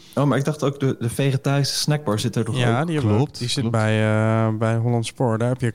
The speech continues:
Speaker 2: een
Speaker 1: Maar
Speaker 2: broodje karma in plaats van broodje shawarma.
Speaker 1: <laughs> Maar is dat gelinkt aan de vegetarische slager? Of is
Speaker 2: Nee.
Speaker 1: het gewoon, eh,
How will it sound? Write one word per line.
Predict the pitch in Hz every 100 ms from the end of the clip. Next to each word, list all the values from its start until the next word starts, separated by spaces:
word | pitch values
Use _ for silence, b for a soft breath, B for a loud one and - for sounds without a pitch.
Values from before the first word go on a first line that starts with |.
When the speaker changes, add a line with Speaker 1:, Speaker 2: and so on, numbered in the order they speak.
| -
Speaker 2:
een | -
Speaker 1:
Maar | 117
Speaker 2:
broodje | 117 123 -
karma | 139 139 117 101
in | 104
plaats | 110 113
van | 117
broodje | 104 110 -
shawarma. | - 120 113 98 98 -
Speaker 1:
<laughs> | - 131
Maar | 107
is | 143 143
dat | 160
gelinkt | - 135 127 151 165 - -
aan | 139 147
de |
vegetarische | 143 139 135 135 135 127 123
slager? | - 135 117 95
Of |
is | 120
Speaker 2:
Nee. | 120
Speaker 1:
het | 117
gewoon, | 110
eh, | 107